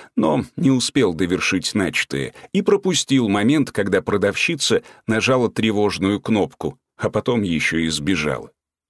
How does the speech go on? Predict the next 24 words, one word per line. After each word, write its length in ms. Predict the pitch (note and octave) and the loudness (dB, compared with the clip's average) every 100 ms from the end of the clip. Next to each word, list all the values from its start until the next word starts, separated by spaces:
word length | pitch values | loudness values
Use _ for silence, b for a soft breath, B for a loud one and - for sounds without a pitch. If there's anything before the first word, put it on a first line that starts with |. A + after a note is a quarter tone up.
| - | -2
В 180 | G2+ | 0
итоге 300 | C3 A3 E3 | 2 2 2
невезучий 640 | D#3 C3 B2 A#2 C#3+ - A2+ | 2 2 2 2 2 2 0
вор 380 | A#2 G3 D#3 - | 2 2 0 -4
оказался 720 | G2 - B2+ F#3+ D3 - D3 - | -4 0 2 0 0 2 0 0
заблокирован 880 | C3 C#3+ D#3+ D3 - C3+ F#2+ F#2 F2+ | 0 2 0 0 0 2 2 0 0
в 100 | F#2+ | 0
магазине 600 | G#2+ A2+ G#2+ F3 A#2 D#2 | 2 2 2 0 0 0
нарядом 480 | A#2 A#2 C3+ A#2+ A2 | 0 2 2 2 0
вневедомственной 920 | F#2+ A#2+ A#2 F2+ D#2+ D2+ F#2 F#2 F#2+ | 2 2 4 2 0 -2 -2 0 0
охраны 500 | G#2+ - F#3+ D3+ C2 - - | -2 -2 0 0 -2 -6 -2
и 80 | C3+ | 0
коллегами 640 | A#2+ C3 D#3 C3 A#2 A2 | 2 2 2 2 2 2
из 160 | G2 G2+ | 0 0
М 160 | G#2+ | 0
В 100 | G#2 | 0
Д 140 | A#2 D#3+ | 0 0
по 160 | B2+ | 0
территориальной 840 | A#2+ - A2 G#2 A#2 A2 G#2+ G2+ F#2 | -2 0 -2 0 0 2 0 0 -2
принадлежности. 1000 | - G2 F#2+ E2+ C#2+ A#1+ A1+ - - - _ _ _ | 0 0 0 0 -2 -4 -6 -8 -8 -10 _ _ _
И 280 | - - G#3+ | -4 -2 -2
все 300 | - - G3 | -2 0 0
бы 120 | E3+ | 0
ничего, 720 | E3+ D3 - C#3 G#3 G#3 - | 0 0 0 0 2 2 0